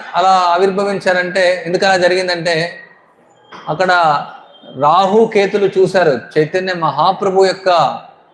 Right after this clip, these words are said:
ఆ దివ్యమైనటువంటి యొక్క, ఆ, తేజస్సు. అసలు ఎందుకు ఈ చంద్రుడు అవసరం? ఈ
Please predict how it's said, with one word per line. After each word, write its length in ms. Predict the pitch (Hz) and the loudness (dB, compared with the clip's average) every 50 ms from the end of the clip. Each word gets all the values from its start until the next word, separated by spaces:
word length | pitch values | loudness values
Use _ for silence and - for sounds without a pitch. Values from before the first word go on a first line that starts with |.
| _ 143 | _ 0
ఆ 340 | 139 143 143 131 113 104 104 | 2 2 2 0 -2 -2 -2
దివ్యమైనటువంటి 800 | 147 170 185 226 220 214 214 208 202 196 170 185 190 185 175 180 | -2 2 2 2 2 2 0 -2 -4 -4 -2 -4 -4 -2 -2 -4
యొక్క, 460 | 180 160 180 165 151 139 123 113 - - - - - - - - _ - - - 123 | -2 0 2 2 4 4 2 0 -4 -8 -14 -20 -20 -20 -20 -20 _ -20 -18 -8 -2
ఆ, 160 | 127 127 127 | 0 0 0
తేజస్సు. 680 | 127 - - 180 190 220 208 226 202 - - - - 104 92 - - _ _ _ - - - - - - - - - - - _ _ _ _ _ _ _ - | -2 -2 -2 0 2 2 4 2 0 0 -2 -8 -12 -12 -12 -16 -20 _ _ _ -20 -20 -20 -20 -20 -20 -20 -20 -20 -20 -20 _ _ _ _ _ _ _ -8
అసలు 220 | 135 190 190 190 | -4 -2 0 0
ఎందుకు 480 | 190 202 226 262 254 226 247 240 226 220 | 0 2 2 2 2 4 4 4 4 4
ఈ 180 | 208 202 190 - - | 4 0 -2 -2 -2
చంద్రుడు 220 | 190 196 202 196 190 | -2 0 0 0 2
అవసరం? 600 | 175 180 165 156 175 165 165 160 131 110 104 107 - - _ _ _ _ _ _ _ _ _ _ _ _ _ _ _ 156 | 2 2 2 0 0 -2 -2 -2 -4 -6 -10 -14 -20 -20 _ _ _ _ _ _ _ _ _ _ _ _ _ _ _ -4
ఈ 120 | 156 156 | -4 -2